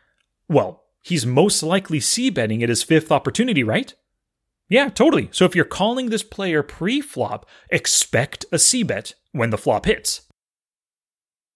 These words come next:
What about another player who has only C bet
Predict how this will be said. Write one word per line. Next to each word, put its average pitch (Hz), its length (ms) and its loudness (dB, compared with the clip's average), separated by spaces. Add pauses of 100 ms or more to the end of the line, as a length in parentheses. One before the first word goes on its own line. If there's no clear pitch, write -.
What 165 180 4
about 240 180 0
another 240 300 2
player 101 380 -6 (240)
who 156 220 4
has 151 260 0
only 180 340 0
C 202 280 -4
bet 143 300 -2